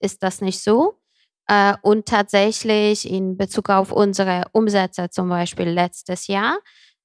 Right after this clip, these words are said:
äh, circa fünfzig Prozent von unserer Umsätze ist gekommen von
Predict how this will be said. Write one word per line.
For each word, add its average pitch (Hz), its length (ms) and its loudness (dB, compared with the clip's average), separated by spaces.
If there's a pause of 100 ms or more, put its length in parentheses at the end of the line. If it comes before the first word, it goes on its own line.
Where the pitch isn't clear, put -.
äh, 185 520 2 (360)
circa 208 320 2
fünfzig 220 540 -2
Prozent 196 400 -6
von 196 180 -4
unserer 185 440 -2
Umsätze 185 440 -2
ist 180 220 -4
gekommen 185 540 -2
von 180 460 -2